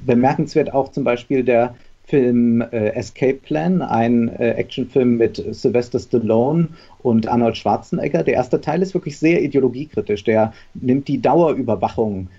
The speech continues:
äh, in den Blick und ist da eigentlich sehr nah an, äh, das, was, äh, Foucault beschrieben hat, wenn er,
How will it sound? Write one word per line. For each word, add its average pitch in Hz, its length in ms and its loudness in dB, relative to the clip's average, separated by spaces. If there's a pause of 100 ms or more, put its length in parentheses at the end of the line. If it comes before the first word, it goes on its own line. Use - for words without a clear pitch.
(160)
äh, 107 260 0
in 117 80 0
den 110 200 0
Blick 120 320 -2
und 117 260 0
ist - 220 -4
da 135 340 4
eigentlich 135 580 -4
sehr 131 260 2
nah 143 360 2
an, 123 340 0
äh, 120 300 0 (300)
das, - 300 -2
was, 120 240 -2
äh, 127 160 0
Foucault 156 520 0
beschrieben 123 500 -2
hat, 117 280 -2
wenn 117 220 2
er, 110 320 2